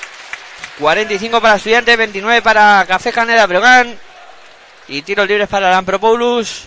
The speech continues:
que puede seguir ampliando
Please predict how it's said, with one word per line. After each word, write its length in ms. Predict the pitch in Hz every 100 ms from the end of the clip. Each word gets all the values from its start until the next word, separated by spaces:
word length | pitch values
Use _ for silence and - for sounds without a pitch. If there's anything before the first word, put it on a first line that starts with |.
| - - - - - - - -
que 160 | 131
puede 680 | 131 185 196 180 175 170 151
seguir 600 | - 208 185 214 202 208 -
ampliando 840 | 214 208 202 220 220 226 226